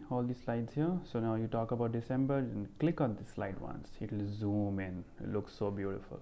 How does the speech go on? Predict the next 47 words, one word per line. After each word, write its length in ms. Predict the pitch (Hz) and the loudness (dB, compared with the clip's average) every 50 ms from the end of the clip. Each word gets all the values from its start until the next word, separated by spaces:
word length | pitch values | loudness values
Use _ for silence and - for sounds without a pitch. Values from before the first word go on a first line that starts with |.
| - - | -12 -14
So 140 | - - 104 | -10 -8 -6
you 80 | 101 98 | -4 0
talk 260 | - 117 127 135 - | 0 0 2 2 2
about 260 | 139 143 143 143 139 | 2 4 4 4 4
this 200 | 139 139 143 143 | 2 2 0 0
slide, 240 | - 131 131 139 135 | 0 0 2 2 2
whatever 240 | 131 127 131 131 135 | 2 2 2 2 2
you 80 | 135 | 2
wanna 240 | 135 135 135 139 135 | 0 0 0 -2 -2
talk, 320 | 135 139 135 135 147 147 - - | 0 0 0 0 -2 -4 -6 -8
and 180 | 113 107 104 107 | -6 -4 -4 -2
then 100 | 107 110 | -4 -4
if 80 | 110 | -2
you 80 | - 107 | -4 -4
wanna 120 | 104 104 | -2 -2
go 160 | 107 113 120 | 0 0 0
back 180 | 117 117 110 - | 0 -2 -2 -2
to 60 | - | -4
the 100 | 101 107 | -6 -6
main 420 | 107 110 113 127 160 175 170 156 - | -4 -2 0 2 4 2 2 0 -2
slide, 300 | - 104 104 110 113 117 - - - - - - - - - | -4 -4 -4 -6 -8 -8 -10 -12 -14 -14 -14 -14 -12 -8 -6
you 80 | - 107 | -6 -4
click 220 | - 113 104 - | -2 -2 -2 0
on 120 | 107 107 120 | 0 0 2
the 200 | 170 233 294 - - - - - - - - - - - - - - - - - | 2 0 0 -2 -6 -12 -16 -16 -16 -16 -16 -16 -16 -16 -16 -18 -18 -2 2 4
back 280 | 104 101 101 - - | 4 4 4 2 0
button 300 | 104 101 95 98 98 98 | 0 0 0 0 -2 -4
here 220 | 101 104 95 95 95 | -2 -4 -4 -2 -2
on 80 | 98 | -2
the 80 | 104 104 | -2 -2
bottom 360 | 101 - - - - - - - | -4 -4 -6 -8 -8 -8 -8 -8
left. 320 | - - - - - - | -10 -12 -14 -16 -16 -16
You 100 | - - - | -16 -12 -8
click 160 | - 107 101 110 | -8 -6 -4 -2
on 240 | 104 104 101 104 - - - - | -2 -2 -4 -4 -6 -6 -2 0
back, 300 | 127 143 170 185 180 - | 0 0 0 -2 -2 -4
it 120 | 110 110 | -4 -4
will 140 | 110 101 - | -4 -4 -4
take 160 | - 113 - - | -6 -8 -6 -8
to 40 | - | -8
this 180 | - - - - - - - | -8 -10 -10 -14 -14 -12 -10
slide 300 | - - - - - - | -10 -8 -8 -10 -10 -12
here. 160 | - - - - - - | -12 -14 -12 -12 -10 -8
It 40 | 113 | -6
will 120 | 107 104 | -6 -6
zoom 260 | 107 110 104 110 - | -6 -6 -6 -6 -8
out. 160 | - - - | -8 -10 -12